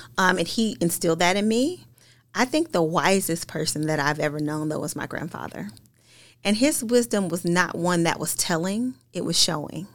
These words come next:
And so he showed you, he modeled how to be, how to approach problems, how to,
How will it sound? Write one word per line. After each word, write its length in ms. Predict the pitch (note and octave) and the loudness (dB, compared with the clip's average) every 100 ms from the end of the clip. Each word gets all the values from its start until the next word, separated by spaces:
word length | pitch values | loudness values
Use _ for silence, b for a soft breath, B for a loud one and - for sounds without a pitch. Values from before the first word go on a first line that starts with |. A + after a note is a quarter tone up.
| _ _ b b b b | _ _ b b b b
And 120 | G#3 | 0
so 100 | F3 | 0
he 140 | - | 2
showed 640 | B3 - - G3+ G3+ F3 - | 4 6 6 6 4 0 -4
you, 140 | D3+ | -4
he 160 | E3+ G#3 | 0 2
modeled 680 | G3 F3+ F3+ F3 F3+ E3+ | 4 6 6 6 2 -2
how 200 | - D3+ | -4 -2
to 100 | D#3 | 0
be, 460 | D3 D3 - - - b b b | -2 -6 -6 -8 -10 b b b
how 180 | G3 G3 | 4 6
to 60 | |
approach 500 | F3+ - F3+ - - | 4 2 0 0 -2
problems, 760 | - F3 D3+ C3+ - E2+ D#3 - | 2 4 4 2 -6 -6 -6 -4
how 300 | - F3+ F3 | 2 4 4
to, 520 | E3 - E3+ D#3+ D#3+ | 2 0 0 0 -2